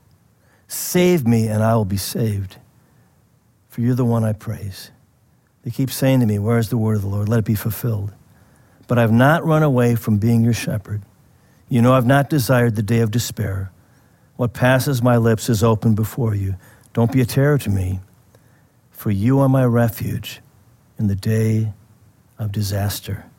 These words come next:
So, Lord, we ask in Jesus' name that you would open our souls, you would draw us near to you. We pray not for a perfect life, but we pray for your presence.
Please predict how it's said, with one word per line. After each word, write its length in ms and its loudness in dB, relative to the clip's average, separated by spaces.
So, 180 -4
Lord, 220 4
we 140 0
ask 420 2
in 80 4
Jesus' 500 0
name 400 -2
that 220 -6
you 100 2
would 120 0
open 340 2
our 100 4
souls, 680 -4
you 140 0
would 160 0
draw 220 2
us 200 0
near 240 6
to 180 -4
you. 460 0
We 100 0
pray 540 2
not 280 2
for 200 0
a 40 2
perfect 480 0
life, 480 -4
but 60 -4
we 160 2
pray 360 0
for 160 0
your 140 4
presence. 760 -2